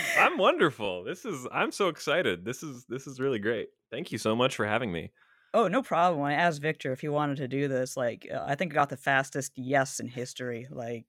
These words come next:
Speaker 2: uh, he's, uh, he, he's, he's just, like, really enthusiastic about this, wh-, which makes me happy because, uh, as far as Final Fantasy fourteen lore and facts go, you're pretty much unmatched, uh, amongst even my friends, and they're all pretty crazy.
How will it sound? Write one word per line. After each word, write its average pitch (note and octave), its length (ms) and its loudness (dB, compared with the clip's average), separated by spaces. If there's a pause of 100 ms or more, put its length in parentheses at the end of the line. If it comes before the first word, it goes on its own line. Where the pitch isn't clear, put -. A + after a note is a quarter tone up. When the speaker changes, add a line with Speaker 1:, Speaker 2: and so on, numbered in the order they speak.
Speaker 2:
uh, A#2 160 -4
he's, C3+ 420 -2
uh, B2+ 240 4 (520)
he, G#3+ 140 -2
he's, A3+ 280 6 (160)
he's G3 260 2
just, F#3 260 4
like, D#3+ 200 8
really F3+ 200 6
enthusiastic D3+ 600 4
about C3+ 180 4
this, C#3 140 0
wh-, C#3 200 -6
which D3 160 -2
makes F3+ 240 0
me D#3+ 140 0
happy B2 340 -2
because, C3 420 -4
uh, C3 320 2
as C#3+ 160 2
far A3 460 4
as A3 280 2 (100)
Final G#3+ 300 2
Fantasy A3 460 -2
fourteen F#3 760 -6 (500)
lore D#3 600 4
and B2 180 -4
facts - 480 0
go, F#3 420 2
you're G3+ 340 2
pretty F3+ 300 -2
much C#3+ 280 0
unmatched, A#2 720 -4
uh, A2+ 180 -2
amongst C3+ 380 0
even B2+ 220 0
my A#2+ 120 2
friends, A#2 440 0
and B2+ 80 2
they're A#2+ 140 6
all G#2 100 6
pretty B2+ 220 -4
crazy. G2+ 440 0